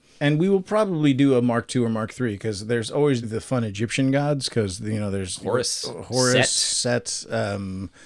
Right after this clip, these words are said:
Speaker 2: Steve, uh, Becky, the famous
Speaker 1: <laughs> Good old Bex. <laughs> So I'm, I'm down for a Mark two. Um, but yeah, Sophia, well done.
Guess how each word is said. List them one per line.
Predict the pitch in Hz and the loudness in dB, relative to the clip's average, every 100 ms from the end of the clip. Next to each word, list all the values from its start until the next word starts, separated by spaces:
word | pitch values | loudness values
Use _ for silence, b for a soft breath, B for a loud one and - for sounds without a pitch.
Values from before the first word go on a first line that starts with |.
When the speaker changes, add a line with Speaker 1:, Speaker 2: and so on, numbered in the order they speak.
| B | B
Speaker 2:
Steve, | - 98 104 107 135 135 - _ - - _ - | -20 -6 -4 -2 -6 -10 -14 _ -20 -20 _ -14
uh, | - - - 143 | -12 -10 -8 0
Becky, | 113 - 185 - - - - | 0 0 -4 -4 -16 -20 -8
the | - 127 120 - - | -4 -4 -6 -10 -8
famous | 131 123 127 - B | -4 -4 -4 -8 B
Speaker 1:
<laughs> | B - | B 6
Good | 240 233 | 8 10
old | 185 147 | 8 8
Bex. | 139 131 - - - - | 6 6 4 2 2 0
<laughs> | - - - - - _ - - - - - - - - - - - - - B B | -2 -4 -4 -12 -12 _ -20 -14 -14 -14 -8 -8 -4 -6 -4 -8 -8 -18 -14 B B
So | - 123 110 | -4 -2 0
I'm, | 107 135 131 120 | 0 0 0 0
I'm | 135 | 2
down | 135 143 143 | 4 4 2
for | 135 | 2
a | 123 | 2
Mark | 120 113 | 2 0
two. | - 127 113 98 _ - | 0 0 0 -2 _ -8
Um, | 98 95 92 90 | -4 -2 -4 -6
but | 98 95 | -6 -6
yeah, | 110 104 | -4 -4
Sophia, | 90 107 104 107 90 _ _ _ _ _ _ _ _ - | -4 -6 -4 -6 -8 _ _ _ _ _ _ _ _ -6
well | 113 | -2
done. | 113 98 87 | 0 -2 -4